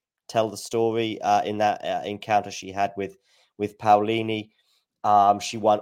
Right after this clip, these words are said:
all of her singles matches. She also got in on the doubles action, winning that. And, uh, probably you could argue that the main win for them was on the Saturday when they came from one zero down to the Czech Republic, ultimately prevailing again thanks to Leylah.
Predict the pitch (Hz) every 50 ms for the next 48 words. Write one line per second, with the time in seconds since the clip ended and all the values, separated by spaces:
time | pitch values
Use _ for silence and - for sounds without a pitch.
0 | - 135 143 143 151 147 127 - 123 117 107 101 - - 110 104 101 101 98 -
1 | 104 104 104 101 - - 113 104 - - 107 104 120 131 135 - 135 117 - 120
2 | 110 98 110 110 107 104 101 95 92 104 104 101 104 101 104 101 101 98 - -
3 | 113 110 107 107 104 101 95 85 101 104 107 - 104 101 92 _ _ _ _ -
4 | - - - - 170 175 165 147 - 110 104 104 107 113 107 - 120 113 113 120
5 | 131 139 127 - 104 92 95 - 101 104 104 113 123 131 143 127 110 104 98 101
6 | 98 104 113 123 120 104 95 87 - 98 87 80 107 107 104 101 95 92 90 98
7 | 95 95 95 92 90 _ _ _ _ _ 92 87 - - - 120 120 117 - 107
8 | 92 95 90 87 92 95 95 95 92 - 104 101 101 95 - 95 95 92 110 110
9 | 110 107 98 - 104 107 104 98 95 95 90 98 95 95 - - - 87 - 107
10 | 95 - - - _ - 101 95 98 101 98 - _ _ _ _ _ _ - -
11 | 110 113 110 - 120 107 101 90 98 - - 92 85 101 101 104 104 101 95 92
12 | 90 _ - 117 113 110 113 110 104 - - - 92 90 87 - - - 92 87
13 | 87 90 92 92 95 95 95